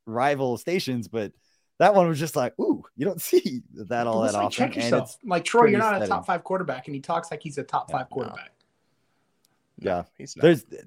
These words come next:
Speaker 1: there's a couple older quarterbacks, like Terry Bradshaw is very much in that, in that boat of, um, wanting to be in that conversation, it seems. But anyway, going way off topic, although the, I guess that is a little bit Steelers.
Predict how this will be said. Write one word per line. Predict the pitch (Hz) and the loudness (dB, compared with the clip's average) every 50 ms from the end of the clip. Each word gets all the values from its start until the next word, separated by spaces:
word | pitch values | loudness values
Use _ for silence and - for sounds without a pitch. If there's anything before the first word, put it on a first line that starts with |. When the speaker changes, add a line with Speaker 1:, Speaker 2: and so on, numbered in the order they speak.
| - _ _ _ _ - | -20 _ _ _ _ 2
Speaker 1:
there's | 170 160 | 2 2
a | 151 | 4
couple | - 147 135 - 110 101 87 78 _ _ _ _ _ _ _ _ _ _ _ _ - | 4 2 2 2 0 -4 -4 -6 _ _ _ _ _ _ _ _ _ _ _ _ -8
older | 104 101 98 104 98 87 | -6 -4 -4 -4 -4 -6
quarterbacks, | - - 107 98 95 80 92 87 87 - - | -6 -6 -6 -4 -4 -2 -2 -2 -2 -4 -4
like | 98 90 - | -6 -4 -2
Terry | - 127 120 107 | 0 0 0 0
Bradshaw | 87 101 98 95 - - 90 80 73 78 - _ _ | 0 0 0 -2 -2 -6 -8 -8 -10 -12 -16 _ _
is | - 98 92 | -14 -10 -6
very | 95 92 92 | -4 -4 -4
much | 87 87 82 - - | -2 -4 -6 -6 -6
in | 87 82 | -8 -6
that, | 82 80 82 78 76 _ _ _ _ - | -6 -6 -6 -6 -8 _ _ _ _ -10
in | 85 82 | -8 -6
that | 82 78 - 64 | -6 -8 -8 -8
boat | 69 87 80 80 76 - | -8 -6 -6 -6 -6 -8
of, | - 76 73 73 67 64 - _ _ _ _ _ _ _ _ _ _ _ | -10 -10 -10 -10 -10 -14 -18 _ _ _ _ _ _ _ _ _ _ _
um, | - 82 76 55 - 50 - 82 - _ _ - | -8 -8 -8 -8 -10 -14 -16 -18 -20 _ _ -4
wanting | 92 101 101 95 90 | -2 0 0 0 0
to | 85 | -2
be | 78 87 85 85 85 - - _ - | -2 -4 -4 -4 -6 -8 -12 _ -10
in | 92 85 | -8 -8
that | 82 76 - | -8 -8 -8
conversation, | - 90 85 76 78 - - 82 78 - - 80 | -8 -8 -8 -8 -10 -10 -10 -10 -10 -10 -10 -12
it | 71 67 | -12 -14
seems. | - - - 65 62 - - | -14 -14 -14 -12 -12 -14 -10
But | - - 80 - | -6 -4 2 6
anyway, | 156 160 156 131 117 117 | 6 8 8 8 8 6
going | 107 135 135 127 | 8 6 8 8
way | 127 131 127 | 10 10 10
off | 120 113 107 | 8 8 6
topic, | - 123 110 107 - 104 95 87 87 | 4 2 2 2 2 0 -2 0 0
although | 95 92 90 87 | 0 2 2 2
the, | 87 85 85 85 - - | 2 0 0 -2 -4 -4
I | |
guess | 90 92 87 - | -4 -4 -4 -2
that | 92 95 | -2 -2
is | 101 95 | -2 0
a | 92 | 0
little | 110 127 135 | 2 4 6
bit | 135 160 - | 6 6 4
Steelers. | - - 190 185 185 175 165 - | 4 4 6 8 8 8 8 4